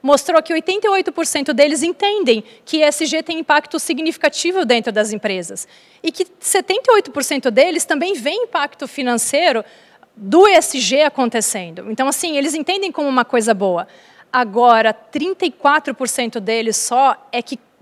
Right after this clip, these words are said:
enxergam ações acontecendo na prática. Tem um abismo muito grande aqui, tem uma diferença muito grande. O que que é que acontece pra ter essa grande diferença? Não é simples colocar aquele mundo de nomes em prática.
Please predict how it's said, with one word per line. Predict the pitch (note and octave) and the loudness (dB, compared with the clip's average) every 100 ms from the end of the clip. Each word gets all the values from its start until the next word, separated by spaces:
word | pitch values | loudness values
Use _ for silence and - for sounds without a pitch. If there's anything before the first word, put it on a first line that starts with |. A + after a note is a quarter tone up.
| G3+ | -10
enxergam | C4+ D#4 - C#4+ D4+ C4+ C4+ | -4 -2 0 0 0 0 0
ações | C4 - C4+ A#3+ | -2 -2 -4 -4
acontecendo | C4+ C4 A#3+ B3+ A#3 | -2 -4 -2 -2 0
na | A3 | 0
prática. | - G3+ F3+ - G3+ - - _ _ | 2 2 2 -4 -10 -14 -20 _ _
Tem | E4 G#4+ | -4 0
um | G#4 | 0
abismo | B3+ F3+ A#3+ E4 A3+ C#4 | 0 -4 0 0 0 0
muito | B3 C4+ - | 0 0 -2
grande | E4+ A#3 C4 B3+ | -2 0 0 0
aqui, | A3 B3 | -4 -6
tem | D4 | -8
uma | D#4+ | -6
diferença | D#4 D#4 D4+ D4 F4+ D4+ | -6 -4 -2 -2 -2 -2
muito | B3+ B3 | -2 -2
grande. | G#3+ A3 A3 G3+ | -2 0 0 -4
O | A#3 A#3+ - | -8 -12 -10
que | A4+ | -10
que | - A4 | -2 0
é | E4+ F4+ - - | 2 -2 -8 -10
que | A#3+ | -6
acontece | - B3 A3+ A#3+ A#3+ - G#3 - _ _ _ | -4 -4 2 2 2 -2 -8 -14 _ _ _
pra | C4 | 0
ter | - C4+ | 2 0
essa | C4 C4 | 0 0
grande | A3+ A#3 A#3 | 0 0 -2
diferença? | G#3 G#3+ A3+ G#3 F#3 - G3 _ _ _ _ _ | -4 -4 -2 -4 -6 -10 -14 _ _ _ _ _
Não | B3+ D#4+ | -10 -6
é | A4+ | -6
simples | - D4 B3 A#3+ A3 | -6 -4 -2 0 -2
colocar | - - A#3+ A#3 A#3+ A3 | -6 0 2 2 2 0
aquele | A3 A#3+ A3+ | 0 -4 -2
mundo | A3 A#3+ D#4 F#4+ F#4 | 0 2 0 0 0
de | A3+ C#4 | 0 -2
nomes | A#3 G#3+ A3 A3+ A3 | 0 0 0 -2 -4
em | A3+ | -6
prática. | G#3+ F3+ E3 - - E3 | -4 -4 -6 -10 -12 -18